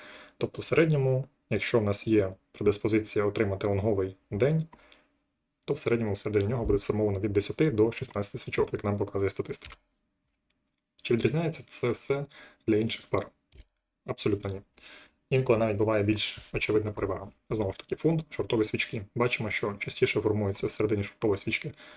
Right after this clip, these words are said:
шортові чотирьохгодинні свічки, шістдесят відсотків, значно рідше лонгові свічки. На годинному таймфреймі,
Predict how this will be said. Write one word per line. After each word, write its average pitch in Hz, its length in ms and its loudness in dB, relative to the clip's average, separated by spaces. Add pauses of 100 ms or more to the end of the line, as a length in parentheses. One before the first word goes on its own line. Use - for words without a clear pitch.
(120)
шортові 110 400 4
чотирьохгодинні 110 540 2
свічки, 127 460 0
шістдесят - 460 0
відсотків, - 400 -4
значно 110 380 0
рідше 110 420 0 (640)
лонгові 95 300 0
свічки. - 360 -4 (640)
На 120 80 0
годинному 131 320 2
таймфреймі, 113 600 0